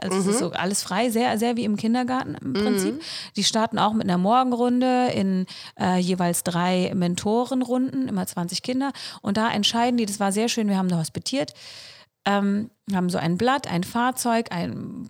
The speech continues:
Speaker 1: mit ihren Zielen für diese Woche und da kleben die dann so, mm, Symbole ein. Diese Woche möchte ich dies, das und das und das machen. Das sind
Speaker 2: Mhm.
Speaker 1: meine Ziele für diese Woche. Und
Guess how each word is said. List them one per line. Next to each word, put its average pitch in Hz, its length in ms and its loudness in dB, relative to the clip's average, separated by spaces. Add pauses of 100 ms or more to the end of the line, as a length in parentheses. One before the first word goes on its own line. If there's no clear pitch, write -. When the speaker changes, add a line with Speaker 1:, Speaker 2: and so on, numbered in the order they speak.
(120)
Speaker 1:
mit 185 220 -2
ihren 175 300 -2
Zielen 285 540 -2
für 214 160 -6
diese 170 300 -2
Woche 254 260 0
und 208 200 -2
da 180 80 -2
kleben 233 420 -2
die 196 100 -2
dann 175 220 -2
so, 165 160 -4
mm, 180 500 -8 (100)
Symbole 262 540 0
ein. 208 300 -2 (320)
Diese 247 280 0
Woche 202 240 -2
möchte 180 280 -4
ich - 100 -4
dies, 208 340 -4
das 170 220 -4
und 165 140 -6
das 151 180 -6
und 151 140 -10
das 127 200 -8
machen. - 320 -12 (120)
Das 175 160 -2
sind 170 80 -2
Speaker 2:
Mhm. 160 60 -2
Speaker 1:
meine 147 200 -2
Ziele 262 300 -2
für 220 120 -4
diese 185 300 -4
Woche. 143 200 -6
Und 170 200 -6